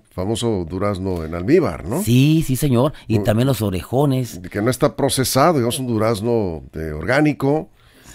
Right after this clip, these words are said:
Speaker 1: Preparado en casa,
Speaker 2: Sí.
Speaker 1: que sabe diferente.
Speaker 2: Sabe
Speaker 1: Sí.
Speaker 2: diferente al que compramos en el supermercado.
Speaker 1: Sí.
Speaker 2: Yo recomiendo los nuestros y no los del supermercado. <laughs>
Speaker 1: Sí, bueno, pues es que tiene su encanto esa
Speaker 2: Tiene
Speaker 1: parte
Speaker 2: su
Speaker 1: ahí.
Speaker 2: encanto.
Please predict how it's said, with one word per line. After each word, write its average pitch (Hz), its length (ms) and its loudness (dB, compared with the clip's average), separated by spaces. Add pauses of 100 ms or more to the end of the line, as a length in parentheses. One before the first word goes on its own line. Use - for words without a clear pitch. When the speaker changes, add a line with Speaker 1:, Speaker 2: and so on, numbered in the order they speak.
(260)
Speaker 1:
Preparado 107 460 2
en 104 100 0
casa, 165 580 0
Speaker 2:
Sí. - 280 -18
Speaker 1:
que 90 80 -6
sabe 117 220 0
diferente. 90 520 -6 (140)
Speaker 2:
Sabe 101 320 0
Speaker 1:
Sí. 135 60 4
Speaker 2:
diferente 110 440 0
al 120 80 0
que 110 100 -2
compramos 98 460 -2
en 107 80 0
el 101 80 0
supermercado. 101 800 -2
Speaker 1:
Sí. - 120 -6 (140)
Speaker 2:
Yo 104 100 2
recomiendo 113 840 0
los 92 260 -2
nuestros 95 640 -4
y 95 100 -4
no 95 180 0
los 98 120 0
del 98 100 0
supermercado. 92 800 -4
<laughs> - 80 -12
Speaker 1:
Sí, 117 400 0
bueno, 120 220 2
pues 120 140 0
es - 40 -6
que - 80 0
tiene 131 380 2
su 110 120 0
encanto 87 640 -2
esa 78 160 -8
Speaker 2:
Tiene 95 200 0
Speaker 1:
parte 87 140 -2
Speaker 2:
su 85 60 0
Speaker 1:
ahí. 85 60 0
Speaker 2:
encanto. 85 380 -6